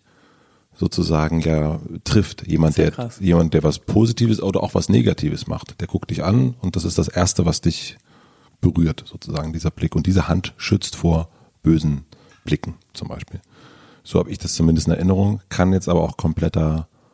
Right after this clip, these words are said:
Speaker 1: Nonsens sein, dann möge man mir
Speaker 2: Weil
Speaker 1: das
Speaker 2: die müssen
Speaker 1: schreiben.
Speaker 2: ja vor allen Blicken eigentlich schützen, ne? Nämlich auch der gute Blick von der falschen Person. Wenn, äh, Donald zum Beispiel denkt, dass alles, was du tust, richtig gut
Speaker 1: Voll.
Speaker 2: ist,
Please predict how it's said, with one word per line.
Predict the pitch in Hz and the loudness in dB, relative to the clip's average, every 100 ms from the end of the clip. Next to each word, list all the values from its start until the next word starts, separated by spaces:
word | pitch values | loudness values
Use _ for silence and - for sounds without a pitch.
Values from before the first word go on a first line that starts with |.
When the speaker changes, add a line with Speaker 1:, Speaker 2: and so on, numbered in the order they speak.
| _ _ 85 | _ _ 0
Speaker 1:
Nonsens | 82 117 98 76 69 | 2 4 2 0 -4
sein, | 73 69 82 85 | -4 -2 -2 -2
dann | 76 80 | -2 0
möge | 80 82 82 | 2 2 2
man | 78 | 2
mir | 73 73 | 2 0
Speaker 2:
Weil | 76 | 0
Speaker 1:
das | 131 | 0
Speaker 2:
die | 120 | 0
müssen | 113 | 2
Speaker 1:
schreiben. | 131 | 2
Speaker 2:
ja | 110 | 0
vor | 76 87 | 0 0
allen | 123 135 110 | 2 2 2
Blicken | 107 104 | 0 -2
eigentlich | 76 107 | -2 -2
schützen, | - 113 104 | -4 -6 -4
ne? | 113 | -2
Nämlich | 127 117 - | -2 -4 -4
auch | 107 | -4
der | 107 107 | -2 -2
gute | 113 156 160 | 0 0 0
Blick | 117 113 120 | 2 0 0
von | - 104 | -4 -2
der | 104 | -2
falschen | - 123 - 120 | 0 -2 -2 -4
Person. | 113 107 123 117 131 156 - - - _ | -2 0 2 2 0 -4 -12 -20 -20 _
Wenn, | 110 110 | 2 2
äh, | - 110 | 2 0
Donald | 117 143 147 120 | 2 4 2 0
zum | 117 | -4
Beispiel | 110 - 110 | -6 -2 0
denkt, | 104 127 | 0 0
dass | 117 | -4
alles, | - 123 123 | -2 -2 0
was | 117 | -2
du | - | -2
tust, | 117 120 110 | -2 -2 0
richtig | 123 123 117 - | -4 -2 -6 -2
gut | 143 | 0
Speaker 1:
Voll. | 101 110 | 2 0
Speaker 2:
ist, | 131 - | -2 -12